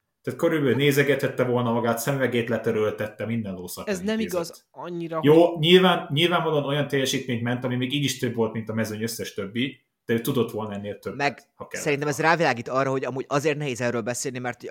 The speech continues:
Speaker 3: amúgy más le-, lélektannal versenyez egy
Speaker 1: Persze.
Speaker 3: ember. Tehát, hogyha
Speaker 1: Persze.
Speaker 3: ott van mondjuk Van Aert, Van Der Poel, akkor amúgy lehet, hogy nem indít nyolcvan a vége
Speaker 2: Ez
Speaker 3: előtt
Speaker 2: valószínű.
Speaker 3: ennyire, mert azt gondolja, hogy hú, hát ez a végén még balul sülhet el.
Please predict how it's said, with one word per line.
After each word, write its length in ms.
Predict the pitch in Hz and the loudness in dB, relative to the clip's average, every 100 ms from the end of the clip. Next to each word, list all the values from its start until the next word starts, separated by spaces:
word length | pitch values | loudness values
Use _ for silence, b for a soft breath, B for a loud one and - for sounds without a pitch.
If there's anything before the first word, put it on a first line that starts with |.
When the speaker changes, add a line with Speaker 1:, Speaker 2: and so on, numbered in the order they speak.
| - | -12
Speaker 3:
amúgy 260 | - 123 131 | -6 -4 0
más 320 | 135 143 131 | 4 4 4
le-, 180 | 131 127 | -4 -8
lélektannal 680 | - 120 117 110 120 107 101 | -6 -4 -2 -4 -6 -8 -6
versenyez 460 | 107 101 - 101 104 | -6 -8 -10 -10 -10
egy 120 | 98 | -4
Speaker 1:
Persze. 340 | 117 139 101 | -2 0 -2
Speaker 3:
ember. 160 | 95 - b b b _ | -6 -10 b b b _
Tehát, 160 | 123 131 | -6 -4
hogyha 140 | 113 | -4
Speaker 1:
Persze. 160 | 131 139 | -2 -2
Speaker 3:
ott 60 | - | -2
van 120 | 143 | -6
mondjuk 380 | 117 127 120 - | -6 -10 -8 -2
Van 160 | 147 | -2
Aert, 400 | 139 117 - - - - | 0 -4 -8 -18 -20 -10
Van 180 | 120 120 | -8 -4
Der 200 | 135 135 | -4 -2
Poel, 160 | 147 | -4
akkor 160 | 117 127 | -2 -4
amúgy 140 | 117 110 | -8 -8
lehet, 220 | 120 117 | -6 -6
hogy 100 | 110 | -6
nem 200 | 117 117 | -6 -6
indít 280 | 101 95 95 | -8 -10 -12
nyolcvan 420 | 101 95 - 95 | -10 -10 -10 -10
a 120 | 95 | -8
vége 240 | 95 98 98 | -8 -8 -8
Speaker 2:
Ez 40 | |
Speaker 3:
előtt 100 | 95 | -8
Speaker 2:
valószínű. 220 | - 101 101 | -10 -10 -8
Speaker 3:
ennyire, 160 | 104 | -8
mert 240 | 107 107 117 | -6 -6 -4
azt 140 | 113 | -6
gondolja, 420 | 123 120 117 113 | -6 -6 -4 -2
hogy 140 | 120 117 B B | -4 -6 B B
hú, 120 | 107 | -6
hát 160 | 107 104 | -6 -6
ez 80 | 101 | -8
a 60 | |
végén 320 | 107 110 98 | -6 -6 -6
még 200 | 101 101 | -8 -10
balul 260 | 90 104 92 | -8 -10 -10
sülhet 380 | - 92 87 - | -12 -14 -16 -12
el. 200 | 92 | -12